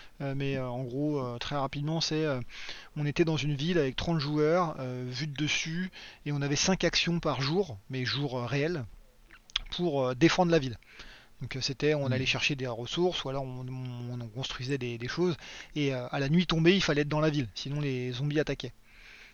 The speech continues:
Speaker 1: Voilà.
Speaker 2: Ok.
Speaker 1: Et donc après, il y avait des trucs où, euh, il y avait beaucoup de, de, de, de roleplay derrière sur, euh, est-ce que, euh, je vais trahir la ville ou pas, et cetera, et cetera.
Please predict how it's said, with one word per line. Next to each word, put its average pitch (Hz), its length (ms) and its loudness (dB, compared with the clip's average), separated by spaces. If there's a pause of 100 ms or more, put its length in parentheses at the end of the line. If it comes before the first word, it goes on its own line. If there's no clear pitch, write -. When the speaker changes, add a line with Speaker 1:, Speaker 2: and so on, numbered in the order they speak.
(140)
Speaker 1:
Voilà. 139 160 -6
Speaker 2:
Ok. 117 240 -4
Speaker 1:
Et 123 460 -6
donc 127 180 -6
après, 123 180 0
il 156 60 4
y - 20 2
avait 127 100 -2
des 120 120 -4
trucs 160 280 -2
où, 147 200 -2
euh, 120 200 -2
il 120 60 -8
y - 20 -6
avait 123 120 -4
beaucoup 131 200 -6
de, 113 460 -8
de, 110 300 -12
de, 113 200 -14
de 110 80 -10
roleplay 151 520 2
derrière 127 500 -4 (380)
sur, 147 380 -8
euh, 113 180 -10
est-ce 139 180 -2
que, - 140 -10
euh, 117 560 -6
je 110 100 -8
vais 123 80 -8
trahir 131 380 -4
la 120 100 -4
ville 113 220 -10
ou 113 40 -14
pas, 127 220 -6
et 123 40 -10
cetera, 120 280 -8
et 120 60 -10
cetera. - 260 -16